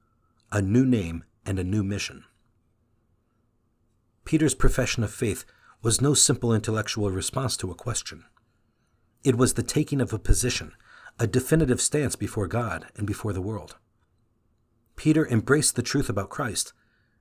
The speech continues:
and in return, Christ entrusted him with the care of the church. He would be rock, the foundation of his church, and Christ offered him the guarantee that the church would persevere forever. When we profess our faith,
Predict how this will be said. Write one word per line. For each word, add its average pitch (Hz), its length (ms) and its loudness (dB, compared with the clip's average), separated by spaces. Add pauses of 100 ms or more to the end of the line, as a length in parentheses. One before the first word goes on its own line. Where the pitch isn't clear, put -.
(100)
and 117 120 4
in 123 100 4
return, 113 460 0 (440)
Christ - 320 -2
entrusted 135 500 0
him 110 140 0
with 101 140 -2
the 104 80 -6
care 147 240 -2
of - 120 -4
the 95 60 -12
church. - 440 -8 (1000)
He 160 200 2
would 113 160 4
be 87 240 -4 (100)
rock, - 440 -4 (400)
the 107 100 0
foundation 127 500 2
of 104 120 -2
his 98 120 -2
church, - 400 -4 (600)
and 113 120 0
Christ 143 360 0
offered 131 260 0
him 123 120 2
the 110 80 -2
guarantee 104 600 -4
that 95 160 -6
the 107 80 -6
church - 320 -4
would 107 160 -4
persevere 107 420 0
forever. - 520 -10 (1200)
When 120 180 6
we 117 80 4
profess - 420 2
our 107 80 2
faith, - 380 -6